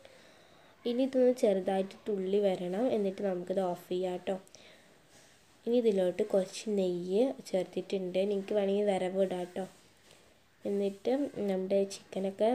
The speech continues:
നല്ലവണ്ണം വെള്ളം വന്നിട്ട്, നമ്മൾ വെള്ളം ചേർത്തില്ല, ഇനി ചിക്കൻ തന്നെ already വെള്ളം വന്നിട്ടുണ്ട് ട്ടോ. നമ്മുടെ പായസം റെഡിയായി എടുത്ത് വെച്ചിട്ടുണ്ട്. അപ്പോൾ നമ്മുടെ മന്തിൻ്റെ അരിയൊക്കെ ഇതിലോട്ട് ഇട്ടിട്ടുണ്ട് ട്ടോ. ഇനി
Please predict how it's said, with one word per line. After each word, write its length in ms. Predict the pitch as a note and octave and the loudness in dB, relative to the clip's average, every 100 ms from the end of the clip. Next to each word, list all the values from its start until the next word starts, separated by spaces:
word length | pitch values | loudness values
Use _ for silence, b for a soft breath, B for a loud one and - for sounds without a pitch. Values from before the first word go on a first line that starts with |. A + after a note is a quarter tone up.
| B3+ | 0
നല്ലവണ്ണം 480 | G3 G3 G3+ G3 G3 | -2 0 0 2 2
വെള്ളം 280 | F#3+ F3+ F#3+ | 0 0 0
വന്നിട്ട്, 260 | F#3+ F#3+ G3+ | 0 -2 -2
നമ്മൾ 180 | G3+ A3 | 0 0
വെള്ളം 320 | G#3+ G3 G3+ | 2 2 0
ചേർത്തില്ല, 480 | G#3 G3 G3 G3 F#3+ | 0 -2 -2 -4 -2
ഇനി 180 | F#3+ G3 | -2 -4
ചിക്കൻ 400 | G3 - G3 G3 | -6 -8 -4 -2
തന്നെ 160 | G#3+ G#3 G3 | 0 -2 -2
already 420 | G3 G3 G3+ G#3 | -2 -2 -2 0
വെള്ളം 320 | A3 F#3 F#3 | 0 0 0
വന്നിട്ടുണ്ട് 480 | G3 F#3+ F#3 F#3 F#3 | -2 -4 -6 -6 -4
ട്ടോ. 180 | F3+ F#3 B B B | -4 -8 B B B
നമ്മുടെ 320 | - C4+ C4+ A3 | 0 4 4 4
പായസം 420 | F#3 F3+ F3+ G#3 | 2 2 2 2
റെഡിയായി 320 | F#3+ F3+ F#3 F#3 | 4 4 4 2
എടുത്ത് 240 | F3+ - | 0 0
വെച്ചിട്ടുണ്ട്. 640 | F#3 F#3 F3+ - F3+ F3+ G3 C#4+ - _ _ | 0 0 -8 -4 -4 -2 -2 -4 -8 _ _
അപ്പോൾ 160 | - C4 | -6 0
നമ്മുടെ 340 | A#3 G#3 G#3+ | 2 4 2
മന്തിൻ്റെ 580 | A3 G#3 G3 G#3 G3+ G#3+ | 2 0 0 0 0 0
അരിയൊക്കെ 420 | G#3 G3 G3 - | 0 0 -2 0
ഇതിലോട്ട് 420 | G#3 G3+ G3 F#3+ | 0 2 2 0
ഇട്ടിട്ടുണ്ട് 520 | G3 - F#3 - F#3 F#3 | -6 -8 -12 -8 -4 -4
ട്ടോ. 160 | F#3 | 0
ഇനി 160 | G3 | 0